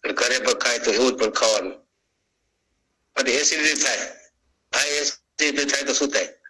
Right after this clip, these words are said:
પછી બી પી થાય, હૃદય ઉપર ઘાત થાય, કિડની ઉપર અસર કરે. એટલે એસિડિટી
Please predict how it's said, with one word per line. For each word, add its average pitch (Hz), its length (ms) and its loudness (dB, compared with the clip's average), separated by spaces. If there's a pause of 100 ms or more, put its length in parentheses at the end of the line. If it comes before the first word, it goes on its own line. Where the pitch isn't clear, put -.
(140)
પછી 113 100 -8
બી 135 120 -2
પી 180 200 -2
થાય, - 160 -2 (800)
હૃદય 131 240 0
ઉપર 127 200 2
ઘાત - 360 -2
થાય, 85 140 0 (460)
કિડની 135 320 -2
ઉપર 127 240 0
અસર 117 340 0
કરે. - 340 -10 (1300)
એટલે 165 520 -4 (440)
એસિડિટી 156 560 2